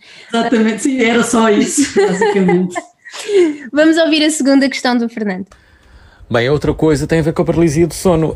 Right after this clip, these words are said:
Speaker 3: Esse era o meu segredo escondido até há, hum, sei lá, dois, três anos atrás, quando, eh, comecei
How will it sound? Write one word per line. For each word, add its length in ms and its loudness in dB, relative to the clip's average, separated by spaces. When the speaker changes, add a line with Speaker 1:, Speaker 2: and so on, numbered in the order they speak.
Speaker 3:
Esse 300 0
era 100 2
o 60 2
meu 140 4
segredo 560 0
escondido 480 0
até 320 0
há, 560 2
hum, 240 -2
sei 160 -2
lá, 200 -2
dois, 320 0
três 200 -2
anos 120 -2
atrás, 300 -2
quando, 460 0
eh, 100 2
comecei 680 -2